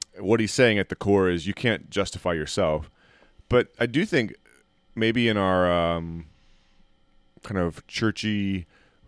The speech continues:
religious culture here in, you know, the Rust Belt, that, uh,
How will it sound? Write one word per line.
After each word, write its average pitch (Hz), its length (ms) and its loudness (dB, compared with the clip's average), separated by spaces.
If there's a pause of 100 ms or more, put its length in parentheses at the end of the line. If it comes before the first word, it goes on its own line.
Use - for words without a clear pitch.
religious 95 920 -2 (180)
culture 95 600 0 (400)
here 92 360 -2
in, 87 220 -4
you 87 100 -6
know, 85 220 -4
the 82 120 -6
Rust 90 260 -4
Belt, 87 280 -2 (760)
that, 85 360 -6
uh, 78 380 -4